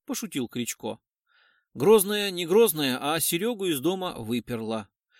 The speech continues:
И с Диманом не всё ясно. Так что, извиняйте, господа хорошие,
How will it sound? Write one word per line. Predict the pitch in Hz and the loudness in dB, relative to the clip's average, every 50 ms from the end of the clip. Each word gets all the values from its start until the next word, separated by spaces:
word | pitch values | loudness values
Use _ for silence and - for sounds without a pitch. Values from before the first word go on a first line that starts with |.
| _ _ _ _ _ _ | _ _ _ _ _ _
И | - 202 233 247 | -2 0 0 0
с | 220 180 | 0 0
Диманом | 214 240 214 175 165 160 160 160 165 160 147 127 117 123 | -2 -2 -2 -2 -2 -2 -2 -4 -4 -4 -6 -6 -8 -8
не | 139 160 165 | -8 -8 -6
всё | - - - - - 147 147 139 - - | -2 0 0 0 2 0 -2 -2 -4 -8
ясно. | - 127 113 135 135 131 - - - 120 123 120 120 113 _ _ _ _ _ _ _ _ _ _ _ _ | -12 -6 -4 -4 -4 -2 -2 -4 -2 -2 -4 -6 -6 -8 _ _ _ _ _ _ _ _ _ _ _ _
Так | - 208 - | 0 0 0
что, | - - - 196 196 190 - - | -2 -4 -2 -2 -2 -2 -4 -6
извиняйте, | - 165 156 151 170 175 185 196 196 - 180 | -6 -8 -6 -6 -6 -6 -6 -6 -6 -6 -6
господа | 165 175 - - 175 170 170 | -6 -6 -4 -4 -4 -4 -4
хорошие, | 156 - 165 160 165 151 - - 151 147 135 | -4 -4 -4 -6 -6 -6 -6 -6 -6 -6 -6